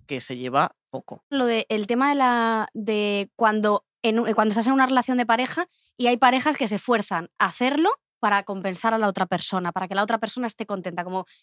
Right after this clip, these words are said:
Speaker 2: que tú no, a ti no te apetece, pero lo haces.
Speaker 1: Bueno.
Speaker 2: Esto le pasa a muchas
Speaker 1: Es
Speaker 2: parejas,
Speaker 1: verdad.
Speaker 2: sobre todo, yo creo, heterosexuales.
Speaker 1: Bueno, yo creo que en general,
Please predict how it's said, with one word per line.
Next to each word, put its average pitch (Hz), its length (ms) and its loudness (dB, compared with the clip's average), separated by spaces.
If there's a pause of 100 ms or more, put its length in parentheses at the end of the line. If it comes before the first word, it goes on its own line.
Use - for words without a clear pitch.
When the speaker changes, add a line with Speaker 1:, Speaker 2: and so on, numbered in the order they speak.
Speaker 2:
que 220 100 -2
tú 262 160 -4
no, 285 80 0
a 262 100 -2
ti 247 80 -2
no 302 100 0
te 294 80 0
apetece, 277 420 -2
pero 214 180 -2
lo 196 140 6
haces. 185 300 4
Speaker 1:
Bueno. 180 160 2
Speaker 2:
Esto 359 100 6
le 294 80 4
pasa 302 240 4
a - 20 8
muchas 277 280 2
Speaker 1:
Es - 20 -20
Speaker 2:
parejas, 277 300 2
Speaker 1:
verdad. 139 160 -6 (160)
Speaker 2:
sobre 254 260 4
todo, 262 180 6
yo 277 160 4
creo, 277 360 2 (600)
heterosexuales. 175 880 -2 (340)
Speaker 1:
Bueno, 262 320 4
yo 226 220 0
creo 339 180 0
que 226 240 2
en 170 140 -6
general, 165 600 2